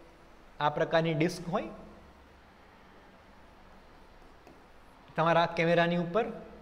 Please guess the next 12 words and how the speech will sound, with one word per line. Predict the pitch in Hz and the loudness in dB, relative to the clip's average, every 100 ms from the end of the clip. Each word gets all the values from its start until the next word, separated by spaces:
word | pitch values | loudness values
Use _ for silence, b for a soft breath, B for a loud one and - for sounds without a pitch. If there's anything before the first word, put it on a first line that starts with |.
| - - - - - - 147 | -20 -20 -20 -20 -20 -10 -4
આ | |
જે | 147 156 | 0 0
છે, | 170 | 0
એ | 165 | -2
કેમેરો | 180 170 139 | 2 4 2
વિચારો, | 123 131 120 117 | 0 -2 -2 -4
ઓકે? | - 254 294 - - - - - - - - - - - - - - - - - - - - - - - - - - - - - - - - - - | -4 -6 -6 -16 -20 -20 -20 -20 -20 -20 -20 -20 -20 -20 -20 -20 -20 -20 -20 -20 -20 -20 -20 -20 -20 -20 -20 -20 -20 -20 -20 -20 -20 -20 -20 -16 -8
અને | 147 | -4
આ | 156 | -2
તમારું | 160 165 165 | 0 -2 4
projection | 165 147 156 156 156 143 | 4 6 4 2 -4 -4
માટેનું | 123 117 147 | -4 -6 -6